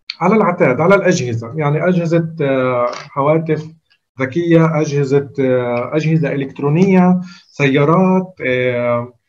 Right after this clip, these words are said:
آه، آم، آه، معدات، أي شغلة من هذا القبيل، يعني إنه هاي اللايسنسز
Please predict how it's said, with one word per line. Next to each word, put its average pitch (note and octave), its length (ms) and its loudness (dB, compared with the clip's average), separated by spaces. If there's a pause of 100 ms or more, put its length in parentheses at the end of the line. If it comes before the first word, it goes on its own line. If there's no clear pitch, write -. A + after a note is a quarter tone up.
(420)
آه، A#2+ 720 -2 (400)
آم، C3+ 840 -4 (360)
آه، B2+ 460 -2
معدات، D#3 760 4
أي G3+ 200 4
شغلة F3 300 0
من D3+ 160 -2
هذا D3 500 2 (100)
القبيل، D3 640 -2
يعني F3 320 0
إنه E3 180 2
هاي E3+ 300 0
اللايسنسز E3 920 -2